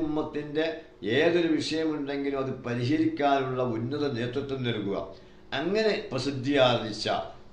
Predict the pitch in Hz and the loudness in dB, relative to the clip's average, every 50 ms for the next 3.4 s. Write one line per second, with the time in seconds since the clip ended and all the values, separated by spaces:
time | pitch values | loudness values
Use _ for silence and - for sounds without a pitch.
0 | - 101 113 123 117 117 117 113 127 143 147 143 139 135 135 131 120 120 120 120 | -6 -4 -2 0 0 0 2 2 4 2 2 2 2 2 2 2 0 0 0 0
1 | 113 110 113 113 - 120 113 113 113 107 107 104 101 104 104 101 98 101 98 95 | 0 0 -2 -2 0 0 0 0 -2 -2 -4 -4 -2 -2 -2 0 0 -2 -4 -6
2 | 90 87 82 76 82 - - - - - - 85 92 107 123 127 127 127 123 123 | -4 -6 -6 -8 -8 -12 -16 -18 -18 -16 -10 -6 -2 0 2 2 2 2 2 2
3 | 123 123 123 123 123 131 135 | 2 4 4 4 4 6 6